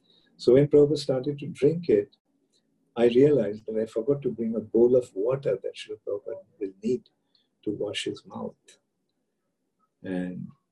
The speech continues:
so I quickly went to the kitchen and got a bowl of water. And when Prabhupada was washing his mouth, I realized that I forgot to bring a napkin for Prabhupada to wipe his <laughs> mouth. So I didn't go to the kitchen,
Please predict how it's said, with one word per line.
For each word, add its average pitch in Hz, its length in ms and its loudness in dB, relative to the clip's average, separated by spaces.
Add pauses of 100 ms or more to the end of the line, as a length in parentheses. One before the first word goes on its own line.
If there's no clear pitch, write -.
(440)
so - 200 2
I 107 40 6
quickly 127 380 -2
went 107 260 0
to 104 80 -4
the 104 100 -4
kitchen 110 420 -10
and 98 140 -12
got - 160 -8
a 98 60 -10
bowl 95 280 -8
of - 160 -10
water. - 380 -16 (1200)
And 110 140 2
when 127 220 4
Prabhupada 127 380 4
was 113 220 2
washing 120 360 0
his 117 160 -4
mouth, 123 420 -2
I 113 100 -4
realized 110 600 -2
that 113 120 -6
I 113 120 -2
forgot 113 320 -6
to - 80 -10
bring 107 240 -6
a 98 60 -8
napkin 113 560 -6 (680)
for 95 160 -6
Prabhupada 101 440 -4
to 107 80 -8
wipe 98 280 -6
his 98 180 -10
<laughs> - 40 -16
mouth. 113 340 -10 (800)
So - 320 2
I 120 80 4
didn't 139 220 2
go 135 140 6
to 139 100 -2
the 135 120 -2
kitchen, 135 580 -4